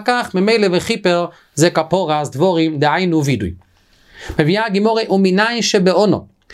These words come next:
מנין שהווידוי צריך הכהן לומר, "אונו השם", כמו שלמדנו במשנה. נלמד בגזירו שווה, נאמר כאן כפורה,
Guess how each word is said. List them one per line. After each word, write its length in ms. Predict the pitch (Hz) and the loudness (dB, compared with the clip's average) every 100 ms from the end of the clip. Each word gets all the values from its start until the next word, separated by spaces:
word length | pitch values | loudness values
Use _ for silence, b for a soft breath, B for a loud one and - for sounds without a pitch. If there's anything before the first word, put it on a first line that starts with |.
| B - | B 2
מנין 360 | 160 196 226 | 4 4 2
שהווידוי 680 | - 196 147 143 180 185 180 | 2 2 2 0 4 4 4
צריך 260 | 180 170 170 | 2 0 0
הכהן 300 | 175 196 185 | 0 2 2
לומר, 240 | 185 202 - - | 2 0 -2 0
"אונו 460 | 240 247 220 170 | 2 2 2 2
השם", 320 | 156 151 190 175 | -2 -2 0 0
כמו 200 | 180 185 | 2 2
שלמדנו 500 | 180 180 196 185 185 | 2 2 0 2 2
במשנה. 340 | 220 190 170 - - - B B B B | 2 0 -4 -6 -16 -18 B B B B
נלמד 240 | 147 175 208 | 4 4 0
בגזירו 320 | 196 202 196 | 0 0 0
שווה, 240 | 196 180 165 | -2 -2 -2
נאמר 280 | 165 214 196 | -2 0 0
כאן 200 | 202 208 | -2 -2
כפורה, 340 | 208 196 202 | -4 0 -2